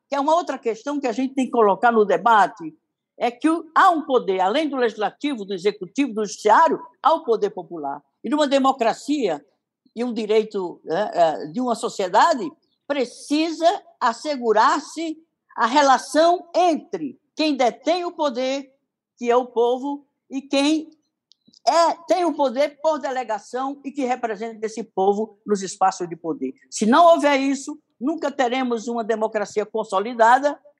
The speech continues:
e nunca teremos governantes que efetivamente seja o resultado de uma decisão democrática que deve passar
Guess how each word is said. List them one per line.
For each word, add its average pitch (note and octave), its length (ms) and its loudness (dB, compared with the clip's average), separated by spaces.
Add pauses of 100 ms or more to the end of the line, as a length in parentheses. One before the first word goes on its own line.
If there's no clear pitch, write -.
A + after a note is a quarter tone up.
(100)
e A3 100 -6
nunca D4 300 -4
teremos C4+ 840 -4
governantes C#4+ 960 0 (340)
que A#3+ 60 -6
efetivamente B3 960 -2
seja B3+ 320 2
o A#3+ 80 4
resultado C#4+ 840 2 (380)
de B3+ 100 -6
uma C#4 160 -2
decisão A#3 560 -8
democrática C4+ 960 -2 (180)
que D#4 120 -4
deve F#4 340 0
passar F4 720 0